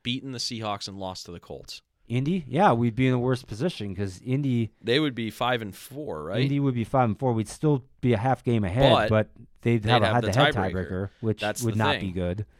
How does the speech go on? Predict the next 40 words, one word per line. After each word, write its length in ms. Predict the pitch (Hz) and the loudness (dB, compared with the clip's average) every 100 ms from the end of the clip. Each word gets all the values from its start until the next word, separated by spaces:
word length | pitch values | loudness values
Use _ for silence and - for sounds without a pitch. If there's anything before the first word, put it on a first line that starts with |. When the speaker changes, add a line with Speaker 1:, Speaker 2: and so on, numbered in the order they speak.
| - | -8
Speaker 1:
That's 240 | 101 - | -6 -6
the 100 | 92 | -10
thing. 320 | 90 120 107 | -10 -8 -8
I 40 | 87 | -8
mean, 140 | 98 | -10
if, 160 | 98 - - - _ | -10 -14 -20 -20 _
listen, 360 | 123 127 95 87 - | -4 -2 -4 -8 -4
obviously, 500 | 131 147 110 - 110 | -2 0 -2 -2 0
you 60 | 104 | 4
Speaker 2:
Likewise, 440 | 127 117 117 110 | 4 6 4 4
if 120 | 104 | 0
we 100 | 110 | -2
lost 320 | 104 113 110 - | 0 2 0 -2
to, 100 | 101 | -2
like, 200 | 101 - | -2 -4
say, 280 | - 104 101 | -10 -6 -6
the 100 | 87 | -8
Titans. 640 | - 117 92 80 87 - _ _ | -8 -8 -8 -14 -16 -20 _ _
Speaker 1:
Yeah, 120 | - 110 | -8 -6
I 40 | |
mean, 80 | 107 | -2
Speaker 2:
you 60 | 120 | 0
know. 40 | |
Speaker 1:
obviously 320 | 98 98 113 | 0 0 0
you 60 | 120 | -4
don't 200 | 120 123 | -4 -4
wanna 180 | 123 107 | -4 -4
lose 300 | 113 113 95 | -4 -6 -6
any, 280 | 107 101 - | -8 -8 -10
any 240 | 95 117 87 | -8 -8 -8
game, 340 | 76 76 76 | -12 -14 -14
but, 160 | 78 80 | -14 -12
like, 260 | 85 85 - | -12 -12 -14
if 140 | 85 | -14
we're 220 | 110 147 | -10 -8
to 100 | 135 | -8
lose 300 | 98 98 107 | -8 -8 -8
football 380 | - 90 - 104 | -8 -10 -6 -6
games, 380 | 107 120 131 135 | -6 -10 -10 -12
it's, 320 | - 92 - | -12 -10 -10